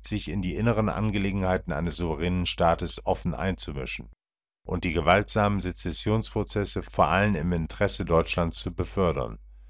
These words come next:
Allerdings nur, um das Scheitern der uno zu provozieren. Sogleich setzte sich die nato dann wie selbstverständlich an die Stelle der uno.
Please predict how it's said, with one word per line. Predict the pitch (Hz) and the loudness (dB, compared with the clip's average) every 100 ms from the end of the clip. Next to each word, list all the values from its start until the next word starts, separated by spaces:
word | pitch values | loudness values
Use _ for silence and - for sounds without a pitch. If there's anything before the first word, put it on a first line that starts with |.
| - | -10
Allerdings | - 98 117 127 120 - | 0 2 4 4 4 2
nur, | 120 127 139 | 6 8 8
um | 113 101 | 6 4
das | 95 | 2
Scheitern | - 107 113 117 113 | 4 4 4 2 2
der | 95 - | 2 0
uno | 110 107 101 | 2 2 0
zu | - | -2
provozieren. | 98 98 90 98 - - 95 65 57 - _ _ _ _ _ - | -4 -4 -2 -4 -4 -2 -2 -2 -6 -12 _ _ _ _ _ -8
Sogleich | 90 80 95 123 123 | -4 6 8 8 6
setzte | 117 - 92 | 2 0 -4
sich | 85 92 | -2 -4
die | - 82 | -2 0
nato | 80 92 104 123 | 4 4 4 2
dann | 117 95 87 | 4 2 2
wie | 87 | 2
selbstverständlich | 71 98 - - 110 - 101 85 107 - | 4 4 2 0 0 2 2 2 -2 -2
an | 90 95 | -2 0
die | |
Stelle | 92 - 82 87 | -2 0 0 0
der | 85 85 | 0 -2
uno. | 90 87 65 57 | 0 -2 -4 -10